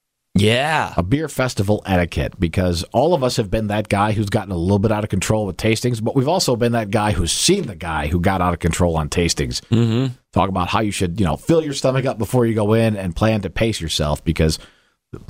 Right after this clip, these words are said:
Speaker 2: pours are small, and eventually over the course of the day, you start drinking more and more and more, and then, Lord, guess what, Zach? Off two-ounce pours, you're just about schnockered.
Speaker 1: That witching hour, man.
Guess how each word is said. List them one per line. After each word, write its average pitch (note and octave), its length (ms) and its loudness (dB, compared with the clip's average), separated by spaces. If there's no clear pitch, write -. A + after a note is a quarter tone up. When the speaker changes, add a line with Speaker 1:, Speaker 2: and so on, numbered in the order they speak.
Speaker 2:
pours - 340 0
are - 80 2
small, G2+ 560 2
and E2 100 4
eventually F#2+ 380 2
over E2+ 160 4
the D#2 120 2
course G#2+ 420 -2
of E2+ 40 0
the D#2+ 60 0
day, F#2 260 2
you F#2+ 100 0
start C#2+ 220 -2
drinking D#2 200 0
more A#2 300 2
and E2 80 0
more D#2+ 200 2
and D2 80 0
more, D3+ 280 2
and G2+ 100 2
then, F2 160 2
Lord, F2 540 2
guess E2 260 -2
what, B1 220 -4
Zach? C2+ 300 0
Off D2 140 0
two-ounce F#2+ 380 0
pours, F2 340 0
you're D2+ 140 0
just F#2 320 -2
about E2 240 -2
schnockered. - 760 -2
Speaker 1:
That A2 300 2
witching A2 380 -2
hour, F#2+ 300 2
man. G2 400 0